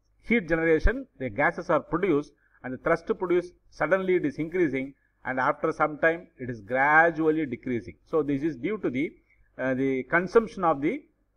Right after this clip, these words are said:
uh, your, uh, propellant. So when the propellant quantity is less, the, the heat produced also decreasing and our, at,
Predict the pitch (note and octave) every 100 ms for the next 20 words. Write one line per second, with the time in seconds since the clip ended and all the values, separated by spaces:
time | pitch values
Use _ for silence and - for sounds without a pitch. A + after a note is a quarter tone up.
0 | C#3+ C#3 C3+ C3 C3 A#2 A2+ _ _ _
1 | _ _ _ _ _ _ _ _ E3+ E3+
2 | F#3 A#2+ - _ - D3 D3+ D3+ F3 F3+
3 | A3 G#3+ - F3 F#3+ F#3+ F3+ F3 D#3 C#3+
4 | F#3 F#3 - _ _ C#3+ C#3 C#3 C3+ -
5 | C#3 C#3 C#3 F#3+ A3 - E3+ E3 F#3 E3+
6 | D3+ C#3+ E3+ D#3+ D#3+ B2+ C#3 F3+ E3+ C#3
7 | C#3+ D3 _ _ C3+ C3 C3 C3+ C3